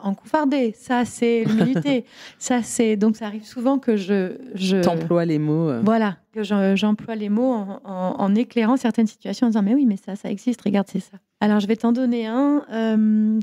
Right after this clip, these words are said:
Speaker 1: que j'aime beaucoup en ce moment.
Speaker 2: Oui,
Speaker 1: Hum,
Speaker 2: j'imagine.
Speaker 1: c'est baborder. Verbe issu de bâbord et de saborder. Alors que la tempête est déjà là, décider de changer de cap. Pour inventer une réponse collective et généreuse,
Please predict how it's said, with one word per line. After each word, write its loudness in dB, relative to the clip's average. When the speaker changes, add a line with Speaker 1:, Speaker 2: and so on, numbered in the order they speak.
Speaker 1:
que 2
j'aime 2
beaucoup 0
en 0
ce -10
moment. 4
Speaker 2:
Oui, 4
Speaker 1:
Hum, 2
Speaker 2:
j'imagine. -2
Speaker 1:
c'est 4
baborder. 0
Verbe 0
issu 0
de 0
bâbord 0
et -2
de 0
saborder. -2
Alors 2
que -2
la 2
tempête 0
est -2
déjà 2
là, -2
décider -2
de 0
changer 0
de -10
cap. -8
Pour 0
inventer 2
une 4
réponse -2
collective 0
et 4
généreuse, 0